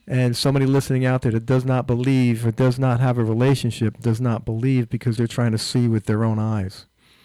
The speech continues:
when you need to see with, through God's eyes. And it's the only way you can have a relationship with God is through his word. And, and you have to know you're a sinner. And that God, God, all he wants to do is let, make you understand that you're a sinner and you need him.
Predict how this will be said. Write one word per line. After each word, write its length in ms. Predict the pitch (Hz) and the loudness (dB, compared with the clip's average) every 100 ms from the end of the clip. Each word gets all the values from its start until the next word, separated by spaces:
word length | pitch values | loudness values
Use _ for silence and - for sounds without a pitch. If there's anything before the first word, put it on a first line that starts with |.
| - - _ _ _ - | -20 -20 _ _ _ -8
when 540 | 117 117 117 110 104 - 135 | -2 2 2 0 -6 -14 -8
you 160 | 123 127 | -2 0
need 200 | 123 - | 0 -2
to 100 | 110 | -8
see 300 | - 123 117 | -2 0 2
with, 340 | 113 - 127 - | 0 -4 -12 -6
through 180 | 123 | -6
God's 380 | 113 120 120 117 | -2 0 -2 -2
eyes. 280 | 107 104 107 _ _ - - _ - | -6 -6 -12 _ _ -20 -20 _ -10
And 120 | 113 | -6
it's 140 | 110 - | -4 -6
the 140 | 127 | -4
only 160 | 127 123 | -2 0
way 140 | 123 | 2
you 180 | 120 117 | 2 0
can 300 | - 131 123 | 0 0 0
have 160 | 120 | 0
a 20 | 117 | -2
relationship 540 | 117 120 117 120 113 | -2 -2 -2 -6 -6
with 160 | 123 - | -6 -2
God 260 | 120 117 | -2 -2
is 120 | 117 - | -2 -4
through 200 | 139 127 | 0 0
his 180 | 131 | 0
word. 360 | 120 135 117 101 | 0 -2 -2 -4
And, 180 | 113 117 | -6 -8
and 260 | 123 117 107 - - _ - | -6 -6 -8 -16 -20 _ -6
you 100 | 113 | -2
have 220 | 120 - | -2 -2
to 100 | 117 | -4
know 200 | 120 127 | -2 0
you're 240 | 123 123 | 0 0
a 40 | 120 | 0
sinner. 480 | - 139 139 113 104 _ | -2 -2 -2 -6 -12 _
And 140 | 113 110 | -6 -4
that 140 | 127 | -4
God, 320 | - 139 135 | 0 0 0
God, 260 | 127 165 156 160 - | -2 -4 -4 -10 -16
all 200 | 139 165 | -10 -4
he 80 | 185 | -4
wants 260 | 175 185 - | -2 -4 -6
to 40 | |
do 240 | 156 180 190 | -2 -2 0
is 100 | 151 | -2
let, 160 | - - _ - | -6 -10 _ -20
make 320 | - 147 190 | -8 -4 -2
you 120 | 185 180 | 0 0
understand 480 | 175 - 185 208 | 0 -2 -2 -2
that 40 | 156 | 0
you're 120 | 139 | 0
a 60 | 147 | 0
sinner 440 | - 190 165 156 - 107 - | 0 0 0 -2 -8 -18 -8
and 160 | 147 170 | -2 0
you 100 | 170 | 2
need 300 | 180 214 131 | 2 2 2
him. 220 | 107 | -2